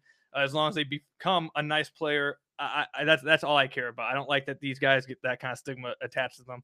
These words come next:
However, Marvin Bagley's had an up and down career in and of itself. Uh, I, I, we've talked before in, in, in our little meetings with the Locked On Network, uh, that you think that Marvin Bagley has improved a little bit this season in certain areas.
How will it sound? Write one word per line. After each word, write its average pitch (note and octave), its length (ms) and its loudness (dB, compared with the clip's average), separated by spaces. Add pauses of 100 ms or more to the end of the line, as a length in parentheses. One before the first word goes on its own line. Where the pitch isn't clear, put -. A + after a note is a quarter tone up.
(360)
However, F#3 560 10 (580)
Marvin G#3+ 300 6
Bagley's G3+ 320 6
had F#3 120 6
an D#3+ 80 6
up F3+ 160 6
and D#3+ 120 0
down E3 160 6
career E3 260 4
in D#3+ 120 0
and D#3 100 4
of C3+ 140 2
itself. D#3 500 0 (360)
Uh, C#3 280 4 (100)
I, D3 160 10
I, D3+ 140 8
we've D#3 280 0
talked F3 280 4
before D#3 480 4
in, C#3 140 0
in, C3+ 200 -6
in C#3 140 -2
our C#3 120 0
little C3+ 220 -2
meetings D3 500 -4
with C3+ 120 -8
the C3+ 80 -8
Locked C#3 260 2
On C#3 140 -2
Network, C3 340 -4 (400)
uh, B2+ 140 -2
that C3 200 0 (120)
you C#3+ 120 -8
think C#3+ 220 0
that C#3 100 -2
Marvin D3 320 4
Bagley C#3 300 2
has C#3 140 2
improved F#3 340 -6
a F#3 60 0
little F3+ 160 0
bit F3 180 -6
this F3 180 -4
season E3+ 360 -4
in D3 80 -6
certain E3 300 -2
areas. D#3 520 0